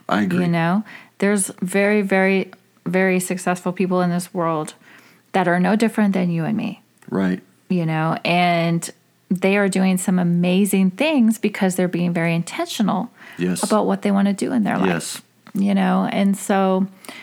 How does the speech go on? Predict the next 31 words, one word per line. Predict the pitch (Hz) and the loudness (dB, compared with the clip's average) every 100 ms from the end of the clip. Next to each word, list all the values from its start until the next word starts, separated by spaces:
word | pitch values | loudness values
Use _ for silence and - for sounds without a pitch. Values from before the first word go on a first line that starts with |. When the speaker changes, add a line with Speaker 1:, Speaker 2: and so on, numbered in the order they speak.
| - - - | -20 -20 -4
Speaker 2:
I | 220 | -2
think | 220 214 - | 0 0 0
paying | 226 220 | 2 2
attention | 202 - 208 208 214 196 190 190 | 2 0 0 2 2 2 2 2
to | - 202 190 180 175 190 - - _ _ _ - | -2 0 0 2 0 -4 -10 -20 _ _ _ -2
what | 202 - | 0 0
you're | 202 185 | 0 0
doing, | 185 214 226 160 - - - - | 2 2 2 0 -2 -4 -6 -4
you | 208 190 | 0 2
know, | 180 175 175 - | 2 2 0 0
and | 190 185 | 2 2
then | 190 185 175 175 - _ _ _ _ _ _ _ _ - | 4 2 0 -2 -6 _ _ _ _ _ _ _ _ -10
clarifying | - 214 247 247 185 175 170 | -2 2 2 2 0 2 2
it, | 170 175 - | 0 -2 -4
writing | 185 185 196 190 | 0 2 2 2
it | 185 - | 0 0
down, | 190 240 214 196 208 - - - _ - | 0 2 2 0 -4 -12 -20 -20 _ -2
and | 196 196 | 0 2
then | 190 190 185 185 - | 2 2 0 0 0
maybe | 202 202 202 | 0 2 0
taking | 196 220 226 240 214 196 | -2 -2 0 2 2 2
a | |
few | 190 - 202 | -2 -2 0
of | 202 | 0
those | 190 190 185 175 | 0 0 0 -4
big | - 180 180 185 | -4 -2 0 0
vision | 190 185 202 196 196 196 196 - - _ _ | -2 -2 0 2 2 0 -4 -14 -20 _ _
items | 190 190 214 220 214 | 0 2 2 2 2
and | 202 | 0
saying, | 190 196 190 | 0 0 2
"Okay, | 196 - 196 185 | 0 0 0 0